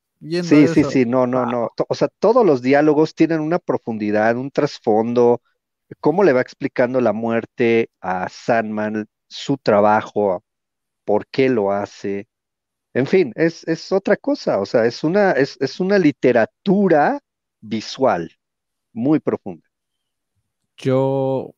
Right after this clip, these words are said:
Speaker 1: la vi y me encantó, me encantó de Sandman, definitivamente, es top, como dice el gato acá.
Speaker 2: Sí.
Speaker 1: Es una serie bastante profunda. Eh, yo, la verdad, no, no leí los cómics, los quería leer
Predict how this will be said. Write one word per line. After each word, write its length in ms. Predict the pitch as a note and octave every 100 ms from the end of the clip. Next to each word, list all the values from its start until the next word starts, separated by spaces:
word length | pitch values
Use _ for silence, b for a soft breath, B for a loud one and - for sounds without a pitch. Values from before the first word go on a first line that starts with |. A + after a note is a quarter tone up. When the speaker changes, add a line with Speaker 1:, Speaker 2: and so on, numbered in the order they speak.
| _ _ _
Speaker 1:
la 320 | A2+ A2 F#2+
vi 240 | G#2+ A2 B2+
y 40 |
me 100 | C3+
encantó, 580 | A#2+ G2+ F#2+ - G2 - _
me 180 | A#2+ A#2
encantó 440 | A#2 G#2+ G#2 A2+ A2
de 80 |
Sandman, 520 | G#2+ A#2+ C3 D3+ G3+ F3
definitivamente, 1120 | - A2+ G#2 A2 A#2+ A2 A2+ A#2 A#2 D3+ C#3+
es 160 | G#2+ -
top, 220 | A#2 B2+ _
como 240 | B2 A2+
dice 160 | A#2+ B2
el 80 | A#2
gato 220 | A#2 A#2
acá. 320 | A2 G#2 - _ _ _ _ _ _
Speaker 2:
Sí. 180 | A#2 G2+
Speaker 1:
Es 680 | B2 B2+ B2+ C3 B2+ - -
una 200 | D3 D3
serie 340 | - C#3 C#3
bastante 480 | A#2+ A#2+ - C3+ C3+
profunda. 640 | D3 A#2 - B2+ D#3+ G3 _ _ _ _ _ _ _ _ -
Eh, 720 | A#2+ A#2+ A#2 A2+ A2+ A2 G#2+ - - - -
yo, 280 | E3 G3 A3
la 120 | D3
verdad, 260 | B2+ C3 D#3+
no, 160 | D#3 D3
no 240 | D3 D#3
leí 200 | E3 D#3
los 160 | D#3+ -
cómics, 260 | D3+ E3+
los 120 | C#3 -
quería 240 | B2 C#3+
leer 360 | C#3+ C3+ C#3